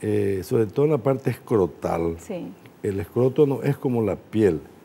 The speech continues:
Speaker 1: el escroto tiene arrugas,
Speaker 2: Sí.
Speaker 1: ¿eh? Por, por la, por, por
Speaker 2: Sí.
Speaker 1: la estructura propia. Y en una de las arruguitas uno divulsiona,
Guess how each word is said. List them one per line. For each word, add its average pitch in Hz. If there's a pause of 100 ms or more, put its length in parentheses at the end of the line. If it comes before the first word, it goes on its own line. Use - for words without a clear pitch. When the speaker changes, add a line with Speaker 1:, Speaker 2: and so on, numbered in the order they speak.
(380)
Speaker 1:
el 104
escroto 113
tiene 123
arrugas, 101
Speaker 2:
Sí. 220
Speaker 1:
¿eh? - (280)
Por, 87
por 90
la, 87 (160)
por, 90
por 85
Speaker 2:
Sí. 92
Speaker 1:
la 98
estructura 107
propia. 92 (540)
Y 131
en 139
una 175
de 180
las 160
arruguitas 151
uno 151 (480)
divulsiona, 139